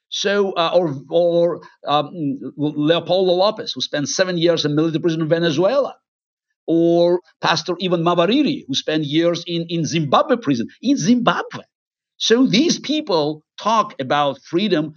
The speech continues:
because they earn their rights to talk about freedom. This is not, you know, outcries, you know, in the colleges, in college campuses. "Oh, America is oppressive." I mean, hell, you know, this is,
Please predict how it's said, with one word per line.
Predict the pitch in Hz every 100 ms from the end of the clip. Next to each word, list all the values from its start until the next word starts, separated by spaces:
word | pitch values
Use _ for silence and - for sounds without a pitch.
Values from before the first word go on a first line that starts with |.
| _
because | 175 175 196 -
they | 190 220
earn | 208 220
their | 185 165
rights | 147 180 226
to | -
talk | 151
about | 139 117
freedom. | - 107 - _ _ _ _
This | - 226
is | 214 -
not, | 214 220 202
you |
know, | 180 185 180
outcries, | 180 185 180 - 185 160
you | 165
know, | 160
in | 160
the | 139
colleges, | - 190 190 127 - - - - _ _ _ -
in | 151
college | - 180 156
campuses. | 180 214 196 - - -
"Oh, | 190 220 214 214 202 - -
America | - 180 202 185
is | 170
oppressive." | 165 170 196 - - _ _
I |
mean, | 202
hell, | 214 - 262 254 165 110
you | -
know, | 165
this | 185 180
is, | 185